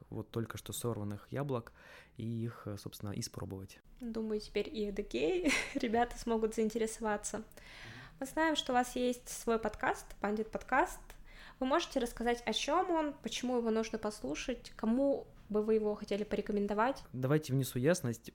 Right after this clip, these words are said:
Speaker 1: подкаст точно не мой, а, потому что его организовывали уже студенты, выпускники, м, выпускники прошлого года. И это подкаст, э, студентами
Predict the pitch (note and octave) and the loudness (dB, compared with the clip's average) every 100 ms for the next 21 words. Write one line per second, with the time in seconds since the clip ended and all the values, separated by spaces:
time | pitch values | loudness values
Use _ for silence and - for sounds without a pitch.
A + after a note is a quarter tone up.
0 | - A#2+ - C3+ - C#3+ - A2+ A2+ B2 | -8 -6 -2 -2 2 0 0 0 2 2
1 | E3 F#3+ - - G#2+ G#2 G#2 G2+ - A2+ | 2 0 -4 -14 -8 -6 -6 -8 -8 -6
2 | A#2+ - - A2 G#2+ A#2+ C3+ A2 G#2+ G#2 | -4 -6 -6 -6 -4 -4 -2 -4 -4 -2
3 | G#2 B2 B2 A2+ G#2 G2+ G2+ G2 - G#2 | -2 0 0 -2 -2 -4 -6 -8 -8 -2
4 | B2+ E3+ - G2 F#2+ F#2+ G2 - A2 G#2 | 0 0 -2 -6 -4 -8 -8 -8 -6 -6
5 | - D#3 F3+ - - - - - G#2 G#2+ | -4 -4 -4 -10 -20 -20 -20 -12 -8 -6
6 | G2+ G2 G2+ G2+ A2+ - A#2+ A2 B2 A2 | -6 -6 -8 -8 -8 -6 -6 -4 -4 -6
7 | - G#2+ G#2 G2+ G2 G#2 D3+ D#3+ G#2+ - | -6 -8 -8 -8 -6 0 2 2 -2 -6
8 | - - - - - A2+ A#2 A2 A2 - | -20 -20 -20 -14 -4 0 2 2 0 -2
9 | A2 G#2+ - G#2 - - D3 - - A2 | -2 -2 -4 -8 -4 -2 -2 -2 -10 -6
10 | A2 G#2+ F#2 - A#2+ A2 C3 F3+ F3+ G#2+ | -4 -4 -6 -6 -6 0 4 4 2 0
11 | A2 G#2+ | 0 -2